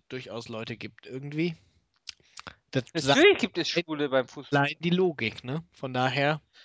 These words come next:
Speaker 2: Ich meine, der ganze H S V besteht daraus.
Speaker 1: <laughs>
Speaker 2: Inklusive Fans.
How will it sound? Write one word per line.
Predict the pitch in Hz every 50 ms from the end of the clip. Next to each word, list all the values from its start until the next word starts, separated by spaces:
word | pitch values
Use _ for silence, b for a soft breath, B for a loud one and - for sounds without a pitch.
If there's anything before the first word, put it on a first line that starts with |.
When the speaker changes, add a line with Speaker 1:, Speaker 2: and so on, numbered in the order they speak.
| b b _ _ _ _ _
Speaker 2:
Ich | 180 185
meine, | 208 220 208 208
der |
ganze | 190 208 208 208 185 196
H | 196 190 185
S | 180 -
V | - - 285 294
besteht | - 240 - - 160 143 -
daraus. | 147 135 131 127 127 127 - - - _ _ _ _ _ _ _ _
Speaker 1:
<laughs> | - - -
Speaker 2:
Inklusive | 175 180 - - 220 196 190 202 190 180 185
Fans. | - - 226 202 170 165 - - -